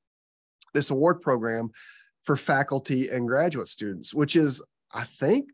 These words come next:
probably the only one of its kind, at least that I'm aware of in the United States. I know the American Beekeeping Federation has some awards for graduate students, and they do a Speaker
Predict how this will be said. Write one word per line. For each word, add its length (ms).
probably 460
the 160
only 220
one 240
of 100
its 160
kind, 380
at 100
least 380
that 120
I'm 160
aware 280
of 240
in 60
the 60
United 260
States. 360
I 40
know 120
the 80
American 320
Beekeeping 460
Federation 640
has 240
some 100
awards 380
for 80
graduate 460
students, 540
and 140
they 120
do 240
a 60
Speaker 640